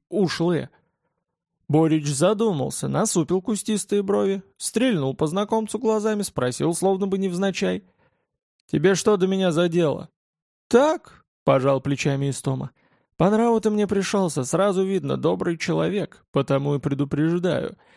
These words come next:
И даже помочь кое в чем могу». «В чем же?» «Сушинина-то ведь могут и не сыскать послухов».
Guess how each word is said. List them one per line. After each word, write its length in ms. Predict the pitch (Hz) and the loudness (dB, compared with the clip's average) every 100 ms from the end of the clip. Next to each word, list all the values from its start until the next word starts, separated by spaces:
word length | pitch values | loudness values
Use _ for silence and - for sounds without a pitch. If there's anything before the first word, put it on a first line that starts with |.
| _ _ - | _ _ 0
И 120 | 156 | 2
даже 260 | 151 143 147 | 4 2 2
помочь 420 | 180 233 277 - | 0 2 -2 0
кое 180 | 139 123 | -2 -2
в 60 | |
чем 200 | - 131 | -4 -4
могу». 360 | - - - - _ _ _ _ _ _ _ | -4 -6 -8 -14 _ _ _ _ _ _ _
«В 100 | - | -12
чем 380 | - 196 175 143 | 0 2 2 0
же?» 220 | 135 131 - _ _ _ _ _ _ _ | -2 -4 -14 _ _ _ _ _ _ _
«Сушинина-то 920 | - 180 185 - 202 143 131 127 - | -2 0 0 2 0 0 -4 -6 -6
ведь 220 | 123 131 | -6 -6
могут 380 | 135 139 131 139 | -2 -2 -2 -2
и 60 | 143 | -4
не 100 | 139 | -2
сыскать 460 | 190 - 139 135 | -4 -2 -2 -2
послухов». 640 | - 214 - 131 - - | -2 -2 -2 -8 -10 -20